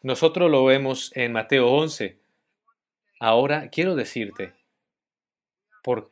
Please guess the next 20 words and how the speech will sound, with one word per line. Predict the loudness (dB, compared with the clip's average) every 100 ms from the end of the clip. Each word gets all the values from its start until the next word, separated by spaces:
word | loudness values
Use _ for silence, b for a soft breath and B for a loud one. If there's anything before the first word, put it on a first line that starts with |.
| -10
qué | -4 -2 -4 -8 _ _ -8
tenemos | -6 -4 -6 -8 -8
que | -4 -4
acordarnos | -6 -8 -6 -6 -4 0 0 0 -6 -10
entonces | -10 -10 -8 -10 -10
de | -8
Lot, | -8 -10 -14 _ _ _ _ _ _ _
de | 0
la | 0
mujer | 0 -2
de | 0
Lot? | -2 -4 -8 -20 _ _ _ _ _ _ _ _ _ _ _ _ _ _ _ _ _ _ _
Y | -4
ahora | -2 0 -2
que | -4 -4
leemos | -2 -4 -6
aquí | -6 -4
en | -4 -6
Génesis | -8 -8 -6 -6
diecinueve, | -6 -8 -6 -2 -2 -2